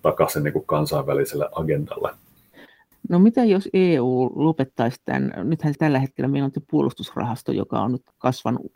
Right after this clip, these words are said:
Speaker 2: mikä tarkoittaa käytännössä sitä, että tuo-, tuotetaan aseita ja myydään niitä maailmanmarkkinoille. Osahan niistä joutuu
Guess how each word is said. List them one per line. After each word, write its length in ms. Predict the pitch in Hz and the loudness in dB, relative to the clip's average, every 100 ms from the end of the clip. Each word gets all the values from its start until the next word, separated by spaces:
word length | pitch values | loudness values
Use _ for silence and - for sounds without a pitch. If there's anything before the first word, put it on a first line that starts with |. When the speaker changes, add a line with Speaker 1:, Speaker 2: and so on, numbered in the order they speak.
| - | -10
Speaker 2:
mikä 200 | - 151 | -4 0
tarkoittaa 400 | 160 226 - 226 | 0 -2 0 0
käytännössä 520 | 226 202 170 170 170 | 2 2 2 0 0
sitä, 280 | 175 160 151 | -2 2 4
että 220 | 139 139 - 135 - | 2 -2 -4 -4 -2
tuo-, 200 | 160 - - | 0 -2 2
tuotetaan 440 | 165 160 - 147 | 2 2 0 0
aseita 460 | 160 156 147 139 151 | 2 2 2 0 0
ja 100 | 147 | 0
myydään 420 | 147 143 147 69 | 0 0 0 0
niitä 180 | 71 69 | 0 0
maailmanmarkkinoille. 1000 | 71 71 69 69 67 135 - 73 67 - | 0 2 2 2 0 -2 -2 -2 0 0
Osahan 360 | 180 139 156 | 0 2 0
niistä 200 | 175 - | 0 2
joutuu 560 | 151 143 139 139 135 | 2 2 0 0 0